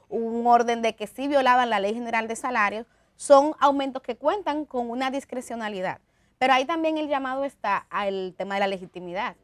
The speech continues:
O sea, la prudencia, la sensatez que debe de imperar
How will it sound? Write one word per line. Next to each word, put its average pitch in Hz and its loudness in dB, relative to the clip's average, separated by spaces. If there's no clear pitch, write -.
O - -20
sea, 214 2
la 233 4
prudencia, 247 -2
la 226 0
sensatez 240 -4
que 311 2
debe 277 2
de 285 2
imperar 220 -2